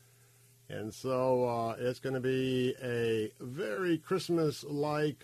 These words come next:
feel in the air this weekend, but also remember we've got a lot of people who are on the streets. They're homeless, and I'm sure the shelters are gonna be opening up. Also, make sure you bring in your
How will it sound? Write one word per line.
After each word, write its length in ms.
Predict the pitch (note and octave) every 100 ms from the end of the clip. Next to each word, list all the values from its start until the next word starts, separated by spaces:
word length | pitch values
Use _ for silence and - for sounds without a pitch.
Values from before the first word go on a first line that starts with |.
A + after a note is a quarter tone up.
| D3+
feel 300 | D#3 D3+ C#3+
in 80 | C3+
the 100 | C#3+
air 220 | D3 C3+
this 180 | B2+ D3
weekend, 460 | E3 D#3 C#3+ C#3+
but 100 | C3
also 320 | C#3 D3 -
remember 400 | C#3+ C3+ C3+ C#3
we've 160 | C#3+ C3
got 160 | C#3 B2+
a 60 |
lot 400 | B2+ C3+ C#3+ D3
of 120 | C3+
people 440 | - C#3+ - D3 D3
who 200 | C#3 A#2+
are 120 | A2
on 180 | B2+ C3
the 80 | A#2
streets. 420 | - C3+ C#3+ -
They're 180 | A2 G2
homeless, 680 | B2+ C#3 D3 D#3 - - - - - - - - - A#2+
and 480 | A2+ A#2 A#2+ A#2
I'm 220 | A2+ A2 G2+
sure 220 | C3+ C3+
the 120 | A#2+
shelters 480 | - C3 C3+ C#3 A#2
are 40 |
gonna 140 | B2 A#2
be 140 | A#2+
opening 400 | C3+ B2+ A#2+ B2
up. 260 | C3 C3+ -
Also, 360 | B2 A#2+ B2
make 200 | A#2+ A#2+
sure 220 | - B2
you 140 | B2 A#2+
bring 260 | A#2+ B2
in 220 | B2 B2 B2
your 480 | A#2 A2+ A2 G2+